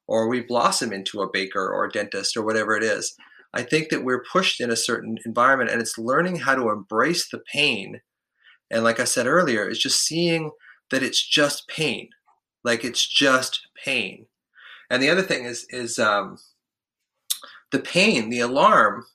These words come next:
I believe, is created by that younger version of ourselves. If we use you as a ten-year-old boy,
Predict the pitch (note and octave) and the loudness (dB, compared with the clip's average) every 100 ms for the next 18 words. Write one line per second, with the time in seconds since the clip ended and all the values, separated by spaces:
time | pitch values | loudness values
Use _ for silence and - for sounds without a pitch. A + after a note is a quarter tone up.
0 | - B2 E3+ F3+ A#2+ A2+ A#2 - - B2+ | -6 -2 2 4 2 0 -4 -6 -4 -2
1 | D3 D3+ - A2+ A#2 A2 A2 C3+ D#3 D3 | 0 0 2 2 2 0 -2 0 0 2
2 | A#2 A#2+ A2 G#2 G2+ - F#2+ F2+ - A#2 | 2 2 -2 -2 -2 -2 -4 -6 -6 -8
3 | A#2+ A2 B2+ A2+ A2 A2 G#2 - - A2 | -6 -4 -4 -4 -2 -2 -4 -8 -6 -6
4 | G#2+ G2+ G2 - G#2+ F2+ F2 | -2 -2 -2 -4 -2 -2 -2